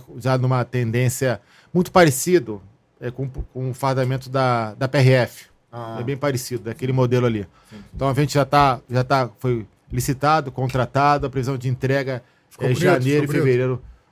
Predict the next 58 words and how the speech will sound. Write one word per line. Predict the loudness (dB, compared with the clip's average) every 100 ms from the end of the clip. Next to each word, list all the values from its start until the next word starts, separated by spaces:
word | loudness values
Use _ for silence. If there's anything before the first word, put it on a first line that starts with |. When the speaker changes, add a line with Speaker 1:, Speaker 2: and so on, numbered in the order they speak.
| _
Speaker 1:
do | -6
próximo | 0 0 0 -4
ano. | -4
Ficou, | -4 -2
ficou, | -2 -4 -4
Speaker 3:
Gostou? | -4 -4 -2
Speaker 1:
ficou, | -2
ficou. | -2 -4 -6 -6
Gostei, | -12 -8 -8
Speaker 2:
Então, |
Speaker 1:
ficou | -6 -4
bonito. | -4 -6 -10
Speaker 2:
uma | -14
coisa | -14 -14 -16
que | -14
eu, | -12 -12 -14 _
que | -16
eu | -14
acho, | -14 -18 _ -20
eu |
acho, | -18 -18 -20
eu | -20
acho | -20 -16
bacana | -14 -14 -16 -18 -14
da, | -14 -14
da | -16
Polícia | -20 -20 -20
Militar, | -20 -18 -18 -18
principalmente | -20 -20 -20 -18
nessa | -20 -20
fase | -16 -16 -16
de | -18
secretaria, | -20 -18 -18 -16 -14 -14 -14 -14 -14 _ _ _ _ -20
foi | -16
a |
quantidade | -16 -14 -12 -12 -12
de |
licitações | -14 -14 -16 -16 -16 -16 -18
que | -18
vocês | -20 -20
conseguiram | -20 -20 -18 -14 -14
fazer, | -14 -16 -18 -20
cara. | -20 -20
Vocês | -20
compraram | -20 -20 -16 -14 -14
muitas. | -14 -12 -8 -8 -10 -16 -20
Speaker 3:
Aproxima | -20 -20 -18
um |
pouquinho | -12 -14 -12
da, | -14
do | -12 -14
microfone. | -14 -16 -14 -10
Speaker 2:
Compraram | -8 -4 -4 -2 -4
muitas | -4 -4 -2 -4 -6
viaturas, | -4 -4 -4 -8 -2 0 0 -6
teve | -10 -6
ambulância | -6 -4 -4 -4 -4 -8
blindada, | -8 -8 -8 -6 -4 -4 -6 -12